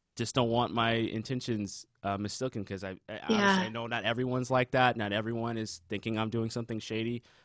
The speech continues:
Speaker 1: I just don't
Speaker 2: Mm-hmm.
Speaker 1: wanna give anyone the, you know, the intention that
Speaker 2: Mm.
Speaker 1: it might be. So, yeah.
Speaker 2: How big of you.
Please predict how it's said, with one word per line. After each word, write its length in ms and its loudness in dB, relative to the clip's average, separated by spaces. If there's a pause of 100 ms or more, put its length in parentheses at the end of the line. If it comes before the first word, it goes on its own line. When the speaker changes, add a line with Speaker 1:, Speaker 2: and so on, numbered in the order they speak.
Speaker 1:
I 100 10
just 160 12
don't 100 12
Speaker 2:
Mm-hmm. 20 10
Speaker 1:
wanna 140 2
give 140 0
anyone 600 0 (100)
the, 400 -4 (140)
you 100 -8
know, 280 -4 (140)
the 100 -6
intention 400 10
that 120 8
Speaker 2:
Mm. 20 0
Speaker 1:
it 60 -2
might 220 -2
be. 240 -6
So, 320 -8 (580)
yeah. 180 -12 (120)
Speaker 2:
How 140 0
big 240 4
of 200 2
you. 260 -2